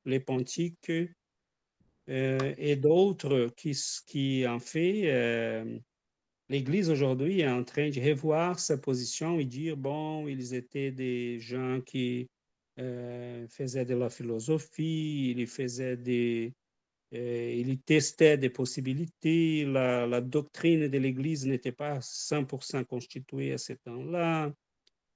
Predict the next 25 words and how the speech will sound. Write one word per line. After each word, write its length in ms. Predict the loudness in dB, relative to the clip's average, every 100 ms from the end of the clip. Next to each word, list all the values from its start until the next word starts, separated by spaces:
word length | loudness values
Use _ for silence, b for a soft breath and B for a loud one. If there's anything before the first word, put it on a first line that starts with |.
| _
Donc 260 | -2 -2 0
peut-être 420 | 0 4 2 2
on 140 | 2 2
a 100 | 2
été 300 | 0 -4 -2
très 300 | 2 4 4
dur 360 | 2 0 2
envers 440 | 2 2 4 2 4
eux, 380 | 8 10 8 6 -2 _ _ _ _ _ -6
et, 880 | -2 0 -2 -4 -6 -8 -10 -12 -10
mais 180 | -6 -2
doucement 640 | 2 2 2 2 4 2
peut-être 460 | 2 2 4 2 0
l'Église 480 | 0 2 2 0 2
va 180 | 2 2
se, 540 | 0 0 0 -2 -8 -12 -16 _ _
va 160 | -8 -6
être 180 | -4 -2
obligée 340 | -2 0 0
de 100 | 0
revoir 400 | 0 0 -2 -2 -6 _
tout 80 | -14
ça, 320 | -2 0 2 -2
parce 220 | -8 -12 -8
que, 420 | -4 -4 -4 -6